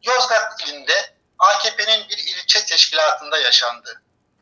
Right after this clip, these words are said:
A K P ilçe başkanı Kürşat Kılıç istifa etti.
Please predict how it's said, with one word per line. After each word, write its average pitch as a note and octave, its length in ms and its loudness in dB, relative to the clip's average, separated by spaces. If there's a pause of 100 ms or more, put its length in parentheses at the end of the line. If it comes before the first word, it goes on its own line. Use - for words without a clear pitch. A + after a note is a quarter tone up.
(240)
A F#3+ 220 4
K F#3+ 180 -4
P A3+ 180 2
ilçe - 320 0
başkanı C#3 480 -2
Kürşat - 480 0
Kılıç - 520 0 (300)
istifa - 440 4
etti. - 440 -6